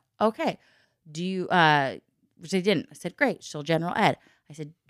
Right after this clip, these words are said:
"What, uh, can she take A S L as her second language?" I'm like, "Ugh,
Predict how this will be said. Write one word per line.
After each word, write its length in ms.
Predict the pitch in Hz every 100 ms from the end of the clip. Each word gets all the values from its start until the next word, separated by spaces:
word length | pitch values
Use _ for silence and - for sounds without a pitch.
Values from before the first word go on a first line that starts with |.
| _ _
"What, 440 | 160 160 196 214 -
uh, 360 | 208 180 170
can 140 | 170 196
she 140 | - 214
take 220 | 214 -
A 140 | 160 170
S 160 | 185
L 160 | 247 196
as 160 | 156 156
her 80 |
second 320 | 156 135 165 208
language?" 460 | 202 147 80 - _ _ _ _ _ _ _ _ _
I'm 60 | 160
like, 200 | 170 -
"Ugh, 320 | 220 180 160